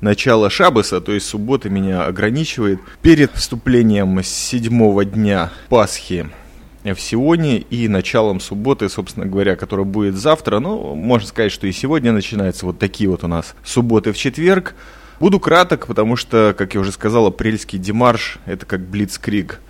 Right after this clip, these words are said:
Он короткий, емкий, веселый, быстренько что-то такое сказал и убежал. В любом случае хочется оставить после себя немножко позитивных, э, впечатлений.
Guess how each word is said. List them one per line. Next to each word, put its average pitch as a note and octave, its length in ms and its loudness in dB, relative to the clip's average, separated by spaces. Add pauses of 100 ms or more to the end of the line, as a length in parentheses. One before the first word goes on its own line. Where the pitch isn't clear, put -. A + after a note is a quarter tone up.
(200)
Он G#2+ 140 -2
короткий, C#3+ 460 0
емкий, C3 420 -2
веселый, G2+ 760 2 (120)
быстренько G#2 480 -4
что-то G#2 240 -8
такое - 380 -2
сказал A#2+ 460 0
и D#3+ 300 -6
убежал. G#2+ 720 -2 (140)
В - 40 -16
любом F3+ 200 4
случае C#3 340 -2
хочется - 460 -4
оставить F#2+ 460 0
после F2+ 260 -6
себя G#2+ 420 4 (520)
немножко A2 440 2
позитивных, F2 840 -4
э, F2 160 -2
впечатлений. C3 840 2